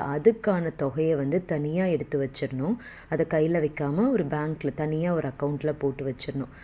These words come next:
அப்பதான் வந்து நம்ம வருமானத்திலிருந்து எடுத்து சேவிங்ஸை தனியா எடுத்து வச்சாதான் நம்மளுக்கு வந்து அந்த சேவிங்ஸ் மாசம் மாசம் நம்ம கன்சிஸ்டன்ட்டா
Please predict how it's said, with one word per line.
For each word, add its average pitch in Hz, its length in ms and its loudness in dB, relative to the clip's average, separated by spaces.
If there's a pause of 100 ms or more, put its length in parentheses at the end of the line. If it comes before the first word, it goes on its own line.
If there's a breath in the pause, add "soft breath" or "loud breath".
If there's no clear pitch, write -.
(200 loud breath)
அப்பதான் 185 460 0
வந்து 143 280 0
நம்ம 175 260 2
வருமானத்திலிருந்து 160 880 0
எடுத்து 160 360 0
சேவிங்ஸை 165 520 -2
தனியா 151 320 -2
எடுத்து 151 260 -2
வச்சாதான் 139 560 -2 (400 loud breath)
நம்மளுக்கு 190 440 4
வந்து 151 240 2
அந்த 180 260 2
சேவிங்ஸ் 180 480 0
மாசம் 156 360 -2
மாசம் 175 320 0
நம்ம 165 240 0
கன்சிஸ்டன்ட்டா 151 680 -2